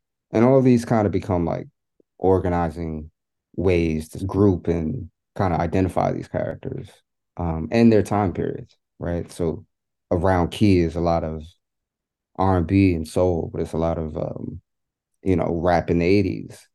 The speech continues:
and the emergence of, of, you know, uh, these more contemporary forms, while Kali gets a lot of the, uh, the sort of New York in the two thousands, where it's, um,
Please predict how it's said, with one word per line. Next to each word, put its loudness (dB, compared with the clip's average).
and -4
the 0
emergence 0
of, -4
of, -6
you 4
know, -2
uh, -2
these -4
more 2
contemporary -2
forms, -8
while -2
Kali 2
gets -6
a -4
lot 2
of -6
the, -10
uh, -2
the -14
sort -2
of -6
New 2
York 2
in 2
the 0
two -6
thousands, -2
where -6
it's, -12
um, -8